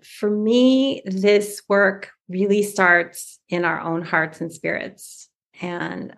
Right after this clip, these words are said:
I'm thinking about this a lot. I think the message would be to really know your history,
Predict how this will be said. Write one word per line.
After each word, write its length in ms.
I'm 460
thinking 320
about 220
this 180
a 80
lot. 540
I 100
think 340
the 100
message 720
would 180
be 280
to 100
really 360
know 600
your 180
history, 840